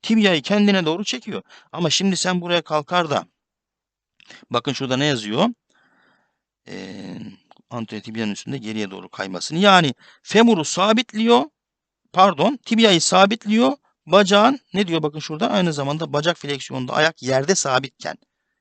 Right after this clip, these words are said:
İyi de ayak yerde sabitken femurun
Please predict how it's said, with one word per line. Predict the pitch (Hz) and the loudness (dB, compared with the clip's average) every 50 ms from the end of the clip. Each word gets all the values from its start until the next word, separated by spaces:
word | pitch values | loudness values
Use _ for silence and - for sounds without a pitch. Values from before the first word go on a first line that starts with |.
| _ _ _ | _ _ _
İyi | - 190 190 | -20 -14 -12
de | 160 - _ | -12 -12 _
ayak | - - 110 143 170 - - 139 | -14 -14 -14 -14 -14 -14 -14 -12
yerde | 139 139 131 117 98 | -10 -10 -10 -10 -10
sabitken | - - - 110 117 143 156 _ _ - - 139 123 98 _ - - - _ | -12 -10 -8 -8 -8 -8 -10 _ _ -10 -8 -6 -6 -8 _ -14 -20 -20 _
femurun | _ - - - 135 156 170 160 151 143 117 | _ -12 -6 -4 -2 -2 0 0 -2 -4 -4